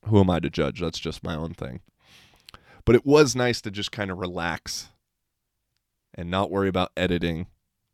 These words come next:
which is just constantly on my mind. Not worrying about the build, which has taken over my mind as of l-, as of late. But I think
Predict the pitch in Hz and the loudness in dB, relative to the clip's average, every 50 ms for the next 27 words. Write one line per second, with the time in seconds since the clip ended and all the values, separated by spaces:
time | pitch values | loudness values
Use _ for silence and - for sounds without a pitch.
0 | _ _ - 95 87 - - 90 90 - - 95 92 - - - - - 98 95 | _ _ -8 -6 -4 -4 -4 -4 -4 -6 -6 -6 -6 -6 -8 -8 -4 -2 -2 -2
1 | - - - 95 - 87 90 90 90 90 90 87 90 90 87 90 90 98 104 95 | -2 -2 -6 -4 -2 0 0 0 0 -2 -2 -2 -4 -4 -4 -4 0 0 0 0
2 | 82 101 104 104 98 95 98 107 - - 101 - - 90 90 90 90 90 82 87 | 2 2 2 2 4 4 2 2 0 -2 -8 -4 -2 -2 0 0 0 0 0 -2
3 | 87 - - - - - _ _ _ _ _ - _ _ _ _ _ _ - - | -4 -4 -4 -8 -10 -10 _ _ _ _ _ -20 _ _ _ _ _ _ -10 -8
4 | 90 - - - 101 90 - 92 87 87 87 92 87 87 87 87 90 87 87 85 | -8 -8 -2 -2 -2 -2 0 -2 -2 -2 -2 -4 -4 -4 -6 -6 -4 -4 -4 -2
5 | 82 82 85 - 92 - - 78 80 90 92 85 - _ _ _ _ - - 87 | -2 -2 -4 -4 -6 -12 -10 -10 -8 -6 -6 -8 -10 _ _ _ _ -10 -8 -6
6 | 90 87 90 85 85 85 87 90 92 - _ _ _ _ _ _ _ _ _ _ | -6 -6 -6 -6 -4 -2 0 0 0 0 _ _ _ _ _ _ _ _ _ _
7 | _ _ _ _ _ _ _ _ _ _ _ _ _ _ _ _ _ _ _ _ | _ _ _ _ _ _ _ _ _ _ _ _ _ _ _ _ _ _ _ _
8 | _ _ _ _ _ _ _ _ _ _ _ _ _ _ _ _ _ _ _ _ | _ _ _ _ _ _ _ _ _ _ _ _ _ _ _ _ _ _ _ _
9 | - - 95 92 90 90 - _ _ _ _ _ _ _ _ _ _ _ _ _ | 0 2 4 4 4 2 0 _ _ _ _ _ _ _ _ _ _ _ _ _
10 | _ _ _ _ _ _ _ _ - - - 101 135 139 127 - - | _ _ _ _ _ _ _ _ -12 -10 -4 -2 0 -2 -2 -4 -14